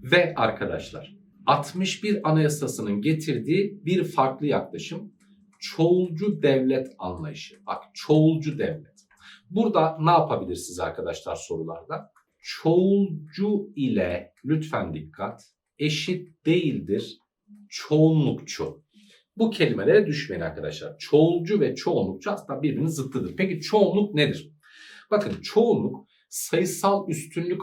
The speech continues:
anlamına gelir. Mesela işte yüz kişilik küçük bir ortam düşünün. Yüz kişilik devlet düşünün. Oylama yapıyoruz. "Ya işte şu konuda ne yapalım?"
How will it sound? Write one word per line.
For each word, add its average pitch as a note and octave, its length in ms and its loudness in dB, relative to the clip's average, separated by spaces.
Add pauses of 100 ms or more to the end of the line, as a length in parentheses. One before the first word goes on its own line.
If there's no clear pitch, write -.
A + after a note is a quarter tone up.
anlamına A#2+ 440 -2
gelir. G#2+ 360 -6
Mesela E3+ 340 -6
işte - 160 -20 (480)
yüz G#3+ 380 2
kişilik - 760 -6 (460)
küçük G#3 380 -6
bir G3+ 60 8
ortam D3+ 520 4
düşünün. - 400 -12 (540)
Yüz A3 300 4
kişilik G#3+ 400 -2
devlet G3 420 6
düşünün. - 380 -14 (220)
Oylama G#3+ 400 6
yapıyoruz. - 640 -4 (100)
"Ya C#3+ 140 -2
işte C#3 180 0
şu - 280 -2
konuda F#3 300 6
ne F#3+ 80 8
yapalım?" - 500 2